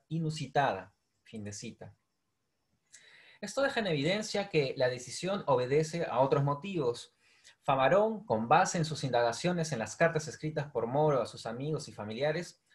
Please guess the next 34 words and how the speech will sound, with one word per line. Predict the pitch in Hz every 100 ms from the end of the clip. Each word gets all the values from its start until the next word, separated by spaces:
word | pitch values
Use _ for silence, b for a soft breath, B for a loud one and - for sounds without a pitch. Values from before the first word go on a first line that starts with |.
| b
afirma | - 208 - 240 262 156 113
que | 117
las | 120 175
ansias | 180 160
del | 135 117
poeta | 135 156 156 113
por | 113 110
dejar | 117 151 156
Lima | 170 165 170 B B -
son | 226 233
más | 233 262 -
que | 196
un | 196
mero | 214 190
deseo | 147 - 185 190
de | 156 131
cambio | - 165 131
de |
espacio. | - 185 180 - 95 - _ _ _ _
Se | - 123
trata, | 117 214 196 101 -
en | -
sus | 104 -
propios | 120 117 156
términos, | 156 180 160 156 165 - _ _ _
de, | - 117 117 113 110 - _ _ _
citamos, | _ - 120 120 156 - B B B B
"anhelo | 139 151 165 233 175 147
de | 151 151
un | 190 190
trastocamiento | 196 165 165 160 143 165 180 175
en | 170
su | 180 160
personalidad, | 170 156 170 151 120 123 120 -